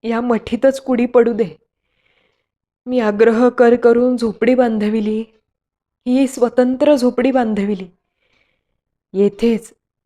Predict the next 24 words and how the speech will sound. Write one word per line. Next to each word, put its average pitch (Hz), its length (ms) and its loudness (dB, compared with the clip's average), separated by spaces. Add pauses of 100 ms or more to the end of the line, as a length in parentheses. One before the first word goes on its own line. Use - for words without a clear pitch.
(340)
माझ्या 214 340 -2
राजवाड्यातच 233 760 2
देह 233 240 4
पडू 226 280 -4
दे. 214 140 -2 (1200)
त्यांच्या 190 340 -6
मांडीवर 202 540 -4 (800)
तू 262 100 2
जवळ 240 360 2
असता 240 340 -2
मरण 226 360 0
येऊ 220 240 0
दे. 190 180 -4 (1300)
माय 202 320 0
मरो 214 380 2
व 233 140 0
मावशी 220 420 -2
जगो 233 280 2
असे 233 240 0
म्हणतात, 220 400 -4 (1200)
ते 226 120 -4
खरे 208 280 -2
ठरो. 202 260 -6 (1700)
सखू, 233 480 -6